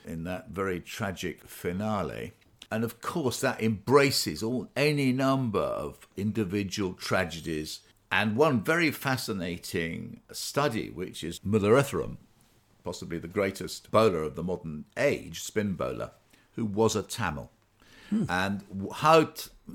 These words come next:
Speaker 1: Mullarathiram will have dealt with that conflict within himself is a fascinating question, and it's a major story. It reminds me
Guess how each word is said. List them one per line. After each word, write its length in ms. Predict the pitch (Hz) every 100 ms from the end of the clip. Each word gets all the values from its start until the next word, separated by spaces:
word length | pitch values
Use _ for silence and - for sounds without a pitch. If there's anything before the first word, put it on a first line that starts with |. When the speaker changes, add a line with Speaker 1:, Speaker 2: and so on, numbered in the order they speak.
| -
Speaker 1:
Mullarathiram 680 | 117 110 117 110 113 95
will 120 | 98 104
have 140 | 87 -
dealt 480 | 147 147 117 - - - _ _ 85
with 240 | 85 82
that 420 | 107 101 - - - _ _ -
conflict 520 | - 147 - 107 -
within 240 | 98 104
himself 680 | 95 95 92 - 143 92 - - _ _ -
is 220 | - 92
a 80 | 101 87 -
fascinating 680 | 131 135 120 110 107 101 90
question, 520 | - 110 110 127 117
and 100 | 113
it's 160 | 113
a 60 | 131
major 640 | 127 165 180 147 143 113 -
story. 500 | - - 156 120 85
It 100 | 90
reminds 500 | 110 127 139 151 -
me 400 | 127 113 101 -